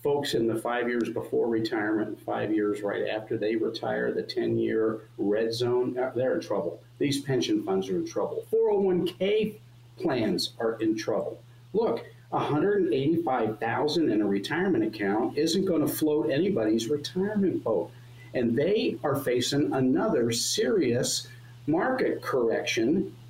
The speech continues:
It's the, it's the supernova debt bubble. It's coming. And yet folks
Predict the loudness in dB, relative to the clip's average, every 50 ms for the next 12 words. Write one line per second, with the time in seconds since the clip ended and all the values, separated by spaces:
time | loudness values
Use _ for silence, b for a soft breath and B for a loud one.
0 | -4 -2 0 0 0 -2 -2 0 0 0 -2 -2 0 0 0 0 0 0 0 0
1 | 2 2 2 2 2 2 4 4 4 4 2 2 2 2 2 0 0 -2 -2 -2
2 | 0 0 -2 -2 -2 -2 0 2 2 2 2 2 2 2 0 0 0 0 -2 -4
3 | -6 -6 -2 0 2 2 2 2 2 2 2 2 0 -2 B B B B B B
4 | -2 0 2 4 4 2 2 2 0 -2 -4 -6 -12 -18 -20 -20 -20 -20 -20 -20
5 | -20 -20 -20 -20 -20 -20 -20 -20 -6 -2 -2 0 0 0 -2 -2 -4 -6